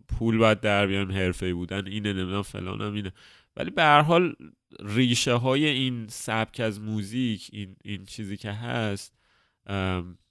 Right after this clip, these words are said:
خود اینا چجوری اومدن، چجوری گنده شدن، یه زمانی اقلیت بودن دیگه و خیلی دور شدن از اون فاز. حالا نمی‌دونم، خیلی ممکنه حال کنن باشون، الان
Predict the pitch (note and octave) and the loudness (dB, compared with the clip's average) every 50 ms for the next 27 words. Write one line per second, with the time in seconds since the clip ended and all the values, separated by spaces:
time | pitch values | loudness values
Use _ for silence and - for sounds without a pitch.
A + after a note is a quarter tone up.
0 | _ _ _ _ _ _ - - C3 C3 C3 D#3+ D#3 D3 D3+ D3+ - D#3 D3 C3 | _ _ _ _ _ _ -4 0 0 4 6 6 6 6 4 4 6 6 6 8
1 | A2+ B2 B2+ C#3+ D3 C#3+ B2+ A2 G2+ F#2 F2+ - E2+ E2 D#2+ E2 E2 - - - | 8 6 6 6 6 6 6 6 4 4 2 0 -2 -6 -8 -10 -10 -12 -10 -4
2 | - F#2+ F2+ F#2+ G2 G#2+ F#2+ A2 G#2 G2 F#2 E2+ F2 E2+ - - F2 F2 E2+ F#2 | -2 -2 0 2 0 2 2 4 2 2 2 0 -2 -2 -2 -4 -4 -2 0 0
3 | G#2+ G2+ A#2 A2 G#2 G#2+ A2+ B2+ A2+ G#2 G#2+ G2+ F#2+ F#2+ G2 F#2+ F#2+ F#2+ G2+ G#2+ | 2 4 4 4 4 4 2 2 4 4 4 6 6 4 4 4 4 4 4 2
4 | A2 - - G#2 F2+ F2 E2 E2+ E2 E2 E2+ E2 E2+ E2 E2 E2 F2 - F#2 F#2+ | 2 0 -6 -8 -6 -6 -6 -6 -8 -10 -16 -16 -14 -12 -12 -12 -12 -12 -12 -10
5 | - - A2+ A#2+ A#2+ B2 A2 F#2 F2 G#2 G2+ G2 F#2+ F2+ F#2 - - - F#2+ E2+ | -2 0 2 2 2 2 0 0 0 0 2 2 2 0 -2 -4 -6 -6 -6 -6
6 | F2+ F2 E2+ E2+ E2+ E2+ D#2+ D#2+ E2 D#2+ D#2 - - E2 - - - F2+ F2+ F2+ | -6 -6 -6 -6 -6 -6 -8 -8 -12 -14 -14 -12 -12 -12 -10 -10 -6 -4 -2 0
7 | G2 G#2 A2 G2+ F2+ E2 D#2+ - - F2+ F2+ G#2 G#2 G2+ G2+ F#2 - G#2 G2 G2+ | 2 2 4 4 4 2 0 0 -2 -2 0 2 2 2 2 0 -2 -2 0 2
8 | G2+ G#2 G#2 G#2+ G#2+ G2+ - F#2 E2 D2+ C#2 C#2 C2+ C#2 C#2 C#2 - - C#2+ C2+ | 4 6 8 8 6 6 2 -2 -4 -4 -6 -8 -8 -8 -8 -8 -10 -10 -12 -12
9 | G1+ G1+ G1+ G1+ | -12 -12 -12 -14